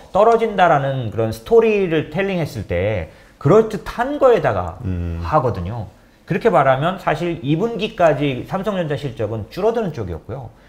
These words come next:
Speaker 1: 이제 지금 특별한 변수들이 나오는데 예를 들면 이거죠. 어,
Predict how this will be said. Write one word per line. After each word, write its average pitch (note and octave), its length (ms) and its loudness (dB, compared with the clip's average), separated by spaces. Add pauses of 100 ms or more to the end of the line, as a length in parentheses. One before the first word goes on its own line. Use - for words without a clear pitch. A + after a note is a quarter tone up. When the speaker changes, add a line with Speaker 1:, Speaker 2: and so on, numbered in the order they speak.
(120)
Speaker 1:
이제 C3 200 -4
지금 E3 400 -2
특별한 B3 340 4
변수들이 C3 360 -2
나오는데 F#2 300 -2
예를 G#2 200 -2
들면 A2+ 240 -6
이거죠. F2+ 260 -8 (640)
어, E2+ 640 -8